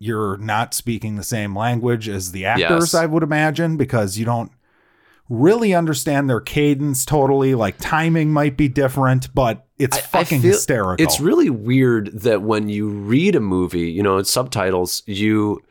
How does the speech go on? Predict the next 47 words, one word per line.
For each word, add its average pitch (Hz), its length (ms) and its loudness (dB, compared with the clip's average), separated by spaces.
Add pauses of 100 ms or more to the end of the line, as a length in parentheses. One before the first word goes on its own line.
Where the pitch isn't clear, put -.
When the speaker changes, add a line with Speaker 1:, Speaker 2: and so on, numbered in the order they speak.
(540)
Speaker 2:
you 123 140 -2
start 202 520 0
feeling 180 540 0
like 127 260 2
you 120 80 0
can 107 180 -2
feel 156 540 0
the 123 120 0
cadence 117 720 0 (100)
as 123 360 -2
you're 107 120 6
Speaker 1:
Yeah, - 80 2
Speaker 2:
reading 139 200 4
Speaker 1:
that's 98 140 2
Speaker 2:
it, 82 60 -4
Speaker 1:
true. 92 240 -4 (400)
Speaker 2:
which 139 220 2
is 120 200 2
really 127 420 2 (200)
great. 117 440 2
Like, 107 180 -4
you 110 60 -4
sort 180 220 0
of 92 200 -4
get, 117 240 -2
like, 104 160 -2
where 101 560 0
they're 107 180 2
putting 107 380 0
the 95 180 0
emphasis 117 640 0
Speaker 1:
That's - 20 0 (100)
Speaker 2:
on, 101 80 0
Speaker 1:
true. 95 200 -4 (100)
Speaker 2:
you 107 120 0
know? 101 300 0 (180)
Speaker 1:
Yeah, 147 280 0
well, 151 240 2
and 165 120 0
it's - 180 -4
not 170 300 0
like, 131 320 -2 (100)
it's 143 220 -4
not 156 200 0
like 135 280 -2
one-liner 117 880 -2
humor. 147 580 -2